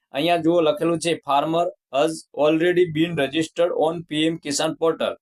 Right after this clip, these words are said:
Please check your status form farmer corner under beneficiary status." આ જે, અ, લખેલું છે સ્ટેટસની અંદર, એ એવું આપણને કહેવા માંગે છે કે જે આ ખેડૂત છે,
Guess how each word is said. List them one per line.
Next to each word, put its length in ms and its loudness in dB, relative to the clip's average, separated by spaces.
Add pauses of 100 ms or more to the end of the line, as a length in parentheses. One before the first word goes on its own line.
(520)
Please 180 0 (160)
check 180 2 (140)
your 180 2
status 480 -2 (220)
form 240 2
farmer 440 0
corner 380 0 (140)
under 220 -2 (100)
beneficiary 540 -2
status." 440 0 (1040)
આ 440 2
જે, 420 0
અ, 240 -4 (480)
લખેલું 420 0
છે 140 -2
સ્ટેટસની 580 -2
અંદર, 300 0
એ 200 2
એવું 400 0
આપણને 400 -4
કહેવા 260 0
માંગે 320 -2
છે 220 -2 (320)
કે 100 -2
જે 200 2
આ 140 4
ખેડૂત 380 0
છે, 360 0